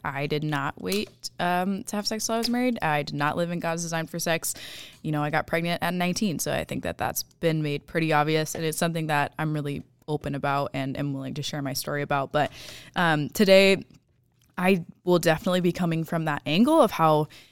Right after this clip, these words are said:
you know, this has really just personally impacted me, and I've experienced a lot of pain because of, um, my choices, and really have experienced a lot of what,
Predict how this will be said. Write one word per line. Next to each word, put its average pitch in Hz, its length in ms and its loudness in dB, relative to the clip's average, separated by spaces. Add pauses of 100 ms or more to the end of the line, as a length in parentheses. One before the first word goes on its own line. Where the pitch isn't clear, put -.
(140)
you 180 120 2
know, 170 140 6
this 160 200 4
has 170 180 2
really 170 420 2
just 160 200 -2
personally 156 520 -4
impacted 226 540 -2
me, 269 200 6
and 185 80 4
I've 147 220 2 (380)
experienced 190 580 0
a 254 60 2
lot 151 340 0
of 165 160 -6
pain 151 480 -2
because 175 400 -2
of, 151 300 -6
um, 147 280 -6
my 156 140 -6
choices, 262 640 0
and 160 320 -2
really 170 320 0
have 214 160 0
experienced 156 480 -4
a 160 80 -2
lot 147 220 0
of 156 120 -2
what, 151 220 0